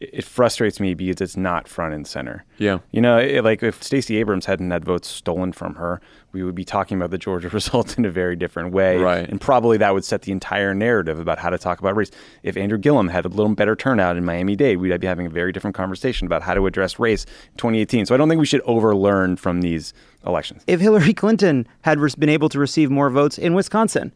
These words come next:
Speaker 3: she might have won that state despite their efforts to disenfranchise people. Yeah, I just wanted to make sure I had the fact, which is that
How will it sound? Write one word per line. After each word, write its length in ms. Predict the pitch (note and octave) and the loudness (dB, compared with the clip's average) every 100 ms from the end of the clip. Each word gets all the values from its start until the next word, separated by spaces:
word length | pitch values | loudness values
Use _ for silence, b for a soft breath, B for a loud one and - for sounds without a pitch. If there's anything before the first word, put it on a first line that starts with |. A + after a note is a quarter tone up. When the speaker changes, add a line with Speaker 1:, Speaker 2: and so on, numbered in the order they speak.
| _ | _
Speaker 3:
she 160 | - D#3+ | -2 4
might 120 | D#3+ | 4
have 60 | B2+ | 6
won 180 | C3+ C3 | 4 4
that 160 | B2 | 4
state 200 | - B2 | 2 0
despite 300 | B2 - A2+ | 0 0 2
their 160 | A2+ A2+ | 4 2
efforts 260 | A2 G#2+ - | 2 -4 -4
to 60 | |
disenfranchise 540 | A2 G#2 G#2 G#2 F#2 - | -4 -4 -8 -8 -8 -6
people. 220 | G#2+ A#2+ | -2 2
Yeah, 100 | C#3+ | 4
I 40 | |
just 160 | D3 E3 | 4 4
wanted 120 | E3+ | 4
to 60 | C3 | 4
make 140 | B2+ | 4
sure 100 | C3 | 2
I 40 | A#2 | 0
had 100 | A2 | 0
the 80 | |
fact, 200 | C3+ D3+ C3+ | 2 2 2
which 120 | A#2+ | -2
is 80 | A2+ | 2
that 220 | A#2+ | 2